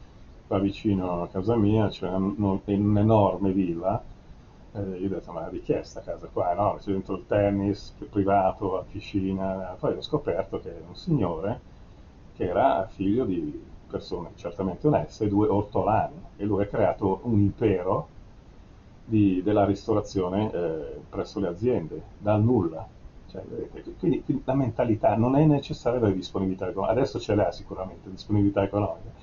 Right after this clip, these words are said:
ma, eh, questo è venuto da quello, no? Va bene, comunque, altre cose, che non è soltanto business, non sono solo soldi, non c'entra, è in generale, coerenza.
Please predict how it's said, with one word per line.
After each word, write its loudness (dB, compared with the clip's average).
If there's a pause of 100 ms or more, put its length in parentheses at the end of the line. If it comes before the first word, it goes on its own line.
(360)
ma, 8
eh, 2 (160)
questo -2
è 2
venuto 2
da -2
quello, -8 (100)
no? -4 (1200)
Va 10
bene, 4
comunque, 2 (360)
altre 4
cose, 0
che -4
non 2
è 4
soltanto 2
business, 4
non 0
sono -2
solo -8
soldi, -6
non -4
c'entra, -4
è -2
in 0
generale, 2
coerenza. 8